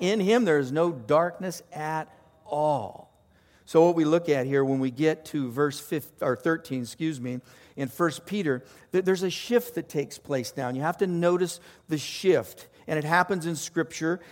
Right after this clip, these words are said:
It happens in the cadence of the language spoken. Peter says, "Now that you know new life, that you have a living hope, that you know suffering is only temporary, this is how you ought to live what you know."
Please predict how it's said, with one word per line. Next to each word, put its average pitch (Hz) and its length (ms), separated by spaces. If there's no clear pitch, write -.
It 151 180
happens 165 400
in 160 120
the 147 60
cadence 180 680
of 147 240
the 147 100
language 151 600
spoken. 156 500
Peter 240 300
says, 180 300
"Now 185 380
that 262 160
you 202 120
know 190 320
new 185 240
life, 151 460
that 170 140
you 175 120
have 190 280
a 240 40
living 208 340
hope, 143 420
that 165 320
you 180 120
know 202 180
suffering 220 640
is 185 140
only 190 260
temporary, 147 840
this 220 240
is 254 140
how 202 180
you 190 180
ought 180 340
to 196 80
live 175 680
what 151 240
you 233 80
know." 302 300